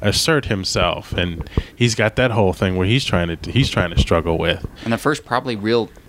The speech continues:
Speaker 2: even though it was done comedically, first probably, you think about it more now, introduction to depression.
Speaker 1: Yeah.
Speaker 2: In, in a teen that wasn't,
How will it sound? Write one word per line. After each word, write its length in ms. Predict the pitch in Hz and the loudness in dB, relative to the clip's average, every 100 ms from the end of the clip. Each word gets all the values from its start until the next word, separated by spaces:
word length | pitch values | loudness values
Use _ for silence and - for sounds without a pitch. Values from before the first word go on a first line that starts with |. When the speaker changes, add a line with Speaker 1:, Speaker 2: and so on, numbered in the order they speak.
| - | -2
Speaker 2:
even 220 | 123 113 113 | 2 4 4
though 100 | 104 | 2
it 40 | |
was 120 | 95 | 0
done 160 | 107 98 | 0 -2
comedically, 720 | - 95 127 117 - 90 107 | -2 -2 0 0 0 0 0
first 400 | - 104 101 - | -2 -2 -2 -4
probably, 640 | - 107 104 101 98 92 92 - - - - | -2 0 0 -2 0 -2 -4 -14 -20 -10 -2
you 220 | 120 113 | 0 0
think 200 | 131 107 | -2 0
about 160 | 101 | 0
it 40 | 90 | 0
more 200 | 101 90 | 0 2
now, 280 | 98 104 98 | 2 2 2
introduction 600 | 107 104 98 95 - 101 90 | 0 0 0 -2 -4 -8 -6
to 580 | - 95 92 92 90 - - - - | -4 -2 -2 -4 -6 -12 -20 -20 -6
depression. 640 | - - 104 147 - - - - | -6 -2 -4 -2 -6 -10 -20 -10
Speaker 1:
Yeah. 260 | 120 196 392 | -2 0 2
Speaker 2:
In, 200 | 120 104 | 0 0
in 200 | - 110 92 | -2 -2 -4
a 40 | |
teen 380 | - - 101 92 | -4 -2 0 0
that 180 | 95 95 | 0 2
wasn't, 720 | 104 101 104 95 87 - | 2 4 2 0 -2 -6